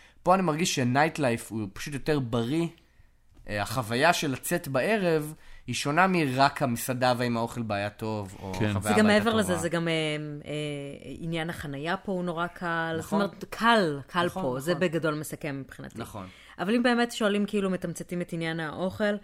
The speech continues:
Speaker 3: אז אני חושבת שהאוכל לי באוסטין הוא חד משמעית יותר טעים. אני כן חושבת שאמריקה, יש דברים שהם, אה, הם פשוט לא יודעים לעשות. העניין הנוחות, מאפייה, זה בדרך כלל מה שיש לך בתוך הסופר, וזה לא טוב.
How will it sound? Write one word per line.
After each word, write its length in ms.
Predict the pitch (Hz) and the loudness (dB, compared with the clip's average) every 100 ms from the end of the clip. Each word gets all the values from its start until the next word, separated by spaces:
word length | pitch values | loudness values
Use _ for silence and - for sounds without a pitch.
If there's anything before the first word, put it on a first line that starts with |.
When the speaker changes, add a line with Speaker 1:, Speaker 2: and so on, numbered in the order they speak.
| - - - | -12 -16 -8
Speaker 3:
אז 140 | 151 | -4
אני 80 | 165 | -4
חושבת 300 | - 180 175 | -2 -4 -2
שהאוכל 680 | 160 143 - 180 - 170 165 - - | -6 -4 -2 -2 0 -2 -4 -8 -10
לי 420 | 160 175 196 196 208 _ - | -4 0 0 -2 -6 _ -8
באוסטין 480 | 147 147 160 - 165 | -4 -2 -4 -6 -8
הוא 80 | - | -6
חד 140 | 165 | -8
משמעית 300 | 170 175 160 | -8 -10 -10
יותר 220 | 151 165 151 | -8 -8 -8
טעים. 320 | 165 180 185 | -6 -6 -6
אני 140 | - 240 | -6 -4
כן 120 | 262 254 | -4 -4
חושבת 320 | 233 214 214 | -6 -6 -4
שאמריקה, 600 | 180 170 175 175 175 170 - - - _ _ _ _ - | -4 -2 -2 -4 -4 -4 -6 -20 -20 _ _ _ _ -6
יש 320 | 190 208 196 | 2 2 2
דברים 280 | 175 175 196 | 0 0 0
שהם, 300 | 185 180 165 | 0 -2 -2
אה, 120 | 156 - | -4 -6
הם 160 | 170 175 | -4 -4
פשוט 420 | 180 - 247 247 | -2 0 2 2
לא 60 | 214 | 2
יודעים 340 | 202 170 190 | 0 0 0
לעשות. 500 | 185 180 - 196 190 | 0 0 -2 -4 -4
העניין 300 | 170 160 175 | -4 -2 -2
הנוחות, 500 | 196 180 - 214 190 - - - - - | 0 -2 -2 -2 -2 -8 -20 -20 -20 -6
מאפייה, 600 | 175 165 160 - 214 269 285 - | 0 0 -2 0 4 4 0 -6
זה 120 | 170 | -4
בדרך 400 | 175 190 196 190 | 0 2 2 2
כלל 160 | 196 180 | -2 0
מה 140 | 170 | -2
שיש 280 | - 160 175 | -2 -4 -4
לך 160 | - 151 | -6 -6
בתוך 260 | 151 156 151 | -6 -8 -6
הסופר, 420 | - 240 247 220 | -2 0 0 0
וזה 320 | 160 175 156 | 0 0 2
לא 180 | 175 180 175 | 4 4 2
טוב. 340 | 151 127 127 | -4 -6 -6